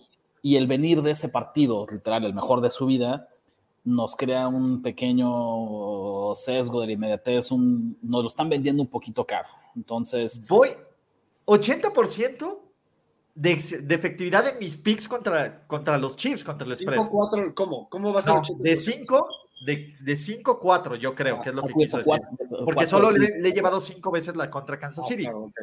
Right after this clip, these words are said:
Speaker 2: Entonces,
Speaker 1: Sí.
Speaker 2: he acertado cuatro. Está bien,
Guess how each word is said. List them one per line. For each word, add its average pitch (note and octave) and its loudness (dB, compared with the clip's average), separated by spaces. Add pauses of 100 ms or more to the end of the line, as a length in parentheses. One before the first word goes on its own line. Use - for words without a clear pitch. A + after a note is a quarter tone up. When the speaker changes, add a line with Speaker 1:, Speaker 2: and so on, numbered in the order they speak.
(140)
Speaker 2:
Entonces, E3+ 2
Speaker 1:
Sí. - -2
Speaker 2:
he F3+ 6
acertado D3+ 4
cuatro. F3+ 0 (1000)
Está C4+ 4
bien, F4+ 4